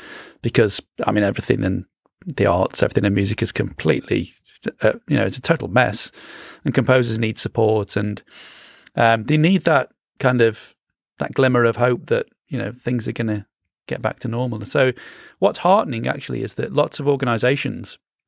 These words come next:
regardless, you know, they, I mean, what their size are and regardless of their kind of financial difficulties they find themselves in at the moment, what I'm hearing from colleagues and other organisations is that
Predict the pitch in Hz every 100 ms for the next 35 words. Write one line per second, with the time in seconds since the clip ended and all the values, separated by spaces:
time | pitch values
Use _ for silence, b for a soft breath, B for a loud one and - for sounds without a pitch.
0 | _ _ _ _ _ - - 131 139 156
1 | 175 135 - - 135 123 147 - 127 127
2 | 123 131 - 120 - 131 131 123 104 104
3 | 104 101 - 120 127 131 120 117 113 -
4 | 120 - 113 113 - 110 113 123 131 110
5 | 101 101 113 117 117 113 104 101 101 104
6 | 101 98 - B B B 131 123 127 120
7 | 123 110 101 113 113 117 110 104 110 110
8 | 110 107 104 113 113 - 110 107 - 107